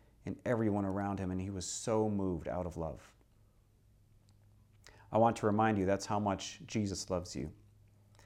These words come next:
His love isn't based on what we've done or not done, who we are or who we aren't. In fact, John, who wrote this gospel, he, he refers to himself as, uh, the disciple that Jesus loved. And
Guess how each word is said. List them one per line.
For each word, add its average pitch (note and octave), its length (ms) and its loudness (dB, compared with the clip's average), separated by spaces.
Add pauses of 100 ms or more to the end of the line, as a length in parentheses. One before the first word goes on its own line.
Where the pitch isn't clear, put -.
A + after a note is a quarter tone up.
(200)
His A2+ 160 4
love B2+ 240 10
isn't G#2 260 4
based A#2 320 2
on G#2 380 2 (120)
what A2+ 240 6
we've A#2 260 0
done A2 280 2
or G#2 60 0
not A2 280 0
done, E2+ 280 -6 (1120)
who A#2 120 0
we G#2 240 2
are G#2+ 440 6
or F#2+ 160 -2
who G#2+ 100 -2
we G2+ 160 2
aren't. - 400 -4 (1000)
In G#2+ 60 -4
fact, A2+ 300 6
John, A2+ 460 2
who A#2+ 120 -2
wrote A#2+ 260 4
this G#2+ 200 0
gospel, A2 420 2
he, B2 280 0 (300)
he C3+ 100 2
refers C3 360 4
to B2+ 60 -2
himself A#2 420 2
as, G#2 380 2 (120)
uh, G#2+ 120 -2
the G#2 140 0
disciple C3 540 0
that A#2 160 0
Jesus B2 400 -2
loved. A#2+ 460 -2 (1600)
And G#2+ 320 2